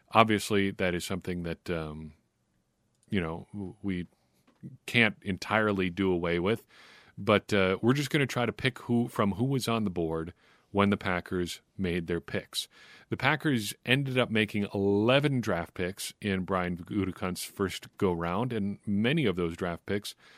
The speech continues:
are still on the roster today. In fact, uh,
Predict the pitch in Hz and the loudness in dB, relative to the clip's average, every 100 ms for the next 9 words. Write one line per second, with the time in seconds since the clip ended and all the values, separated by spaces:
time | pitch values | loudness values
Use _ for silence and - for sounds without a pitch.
0 | - _ 104 - 113 110 107 98 101 101 | -20 _ -6 -2 0 0 0 0 2 2
1 | 92 92 90 - 95 - 98 98 87 71 | 2 0 -2 -6 -8 -8 -4 0 0 -2
2 | 87 87 - 98 - - 92 90 | -8 -6 -4 -4 -4 -2 0 0